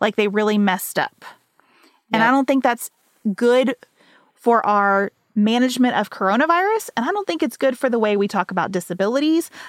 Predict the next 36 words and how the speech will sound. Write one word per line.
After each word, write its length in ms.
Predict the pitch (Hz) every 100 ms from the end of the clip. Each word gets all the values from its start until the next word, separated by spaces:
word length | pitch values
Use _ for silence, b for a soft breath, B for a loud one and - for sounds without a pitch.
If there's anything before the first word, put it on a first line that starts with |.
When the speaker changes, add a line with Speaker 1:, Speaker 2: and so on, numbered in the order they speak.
| -
Speaker 1:
I 60 | 190
don't 140 | 196
think 140 | 185
it's 120 | 180 190
good 200 | 175 -
for 120 | 180
the 80 | 180
way 120 | 170
we 100 | 180
talk 240 | 196 175
about 180 | 190 185
health 280 | 226 220 -
in 180 | 214 196
general. 520 | 190 190 - - - 262
Speaker 2:
Mm-mm. 640 | 190 202 208 208 214 151 151 _ _ _
Speaker 1:
It's 280 | 269 - -
really 380 | 254 330 320 262
important 420 | 247 294 285 247
to 100 | -
me 260 | 202 170 196 B B B
that 160 | - -
we 100 | 233
don't 300 | 220 220 -
tie 240 | - 202
these 220 | 202 196 -
things 260 | 180 180
up 160 | 151 -
together. 600 | 165 147 - - - 262 B B B B _
And 160 | 220 226
I 80 |
think 280 | 233 285 262
that 180 | 220 208
that's 500 | 202 196 196 - - _ 233
another 640 | 214 220 226 214 196 170 -
kind 220 | 220 190
of 140 | 180